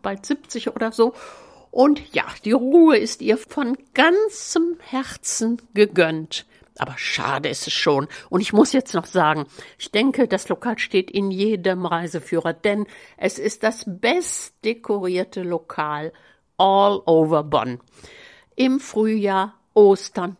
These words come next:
toll, Weihnachten toll und Karneval wunderbar. Und bis vorgestern oder vorige Woche war dann noch die Winterdekoration, alles in Weiß und Silber und so. Also es lohnt sich schon da zu gucken,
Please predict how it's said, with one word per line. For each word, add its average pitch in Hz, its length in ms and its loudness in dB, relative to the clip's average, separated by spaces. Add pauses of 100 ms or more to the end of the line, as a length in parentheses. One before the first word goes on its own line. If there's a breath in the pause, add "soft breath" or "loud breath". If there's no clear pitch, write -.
toll, 104 460 -4
Weihnachten 180 880 -6
toll 135 420 -2
und 180 340 -2
Karneval 302 720 2
wunderbar. 143 560 -4 (380 loud breath)
Und 202 380 0 (260)
bis - 280 -2
vorgestern 294 600 0
oder 247 140 0
vorige 285 460 2
Woche 269 400 2
war 254 140 -2
dann 226 200 -4
noch 214 180 -8
die 202 200 -8
Winterdekoration, 208 1080 -4
alles 240 340 -4
in 208 220 -10
Weiß 196 500 -6
und - 160 -8
Silber 180 400 0
und 170 160 -10
so. 170 160 -2 (480 loud breath)
Also 214 240 4
es - 280 0
lohnt 392 340 6
sich - 220 4
schon 190 240 2
da 202 200 -2
zu - 180 -6
gucken, 294 480 2